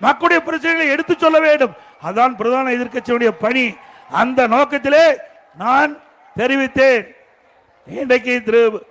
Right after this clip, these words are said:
ஸ்டாலின் அவர்களே, உங்களுடைய ஆட்சியிலே இன்றைக்கு பத்தரை லட்சம் கோடி முதல் தொழில் முதலீட்டு ஈர்க்கப்பட்டதாகவும், தொள்ளாயிரத்தி இருபத்தி ரெண்டு புரிந்துணர்வு ஒப்பந்தம் போட்டதாகவும் நீங்கள் வெளியிட்டிருக்கீங்களே, அதற்கு வெள்ளை அறிக்கை வேண்டும்,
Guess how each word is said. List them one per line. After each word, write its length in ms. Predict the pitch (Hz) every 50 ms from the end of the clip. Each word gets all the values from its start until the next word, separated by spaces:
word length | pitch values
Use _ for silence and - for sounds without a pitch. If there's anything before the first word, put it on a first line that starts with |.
| _ _
ஸ்டாலின் 400 | - - 165 202 247 269 269 262
அவர்களே, 500 | 262 262 269 269 269 294 294 320 320 302 285 - - - _ _ _ _ _ _ _ -
உங்களுடைய 380 | 160 226 262 262 254 254 247 247
ஆட்சியிலே 580 | 262 294 302 - - 302 302 311 320 330 311 285 233 - - _ _ _ _ _ -
இன்றைக்கு 640 | 202 277 302 285 285 285 233 269 269 262 226 214 - - - - -
பத்தரை 360 | 208 247 254 - 311 311 320
லட்சம் 340 | 302 302 - 294 277 - -
கோடி 500 | - 311 339 349 349 359 330 285 - - _ _ _ _ _ 165
முதல் 440 | 180 233 269 285 285 277 262 233 226 - -
தொழில் 380 | - 214 254 277 285 285 285 277
முதலீட்டு 320 | 262 277 285 285 262 262
ஈர்க்கப்பட்டதாகவும், 840 | 254 294 302 247 294 262 269 262 269 269 269 269 269 247 247 240 214 - - - - - _ _ - -
தொள்ளாயிரத்தி 480 | 180 226 285 302 311 302 302 294 -
இருபத்தி 320 | 294 294 302 302 302 294 294
ரெண்டு 200 | 294 294 277 277
புரிந்துணர்வு 380 | - 240 285 311 311 302 302
ஒப்பந்தம் 420 | 285 269 285 302 311 302 302 302 294
போட்டதாகவும் 580 | 294 294 285 277 277 294 285 277 277 262 233 - - - - -
நீங்கள் 280 | 190 233 254 247 240 226
வெளியிட்டிருக்கீங்களே, 800 | 240 262 302 302 247 247 247 269 269 262 277 294 339 349 302 - - - - - -
அதற்கு 320 | 208 269 294 277 233 262
வெள்ளை 260 | 269 320 370 381 370 370
அறிக்கை 280 | 359 349 330 339 330
வேண்டும், 520 | 330 330 339 349 339 339 302 269 220 180